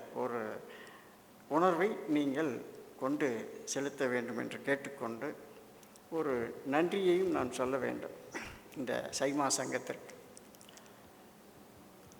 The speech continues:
எப்பொழுது பேரிடர் வந்தாலும்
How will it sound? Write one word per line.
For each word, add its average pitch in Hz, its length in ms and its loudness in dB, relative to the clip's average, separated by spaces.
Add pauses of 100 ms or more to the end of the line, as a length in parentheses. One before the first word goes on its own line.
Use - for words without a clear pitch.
(140)
எப்பொழுது 175 920 6 (1700)
பேரிடர் 180 500 10
வந்தாலும் 135 520 6